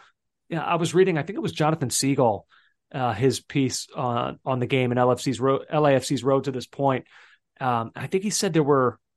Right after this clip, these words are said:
in ter-, if you add up the, like, the, the comings and goings from last year to this year, there's,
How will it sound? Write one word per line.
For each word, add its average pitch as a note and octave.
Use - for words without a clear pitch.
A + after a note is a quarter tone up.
in E3
ter-, -
if D#3+
you E3
add E3
up E3+
the, C#3+
like, B2
the, A#2+
the C3+
comings E3
and C#3+
goings D3
from C3
last C3+
year D#3
to C#3
this B2+
year, F3
there's, C#3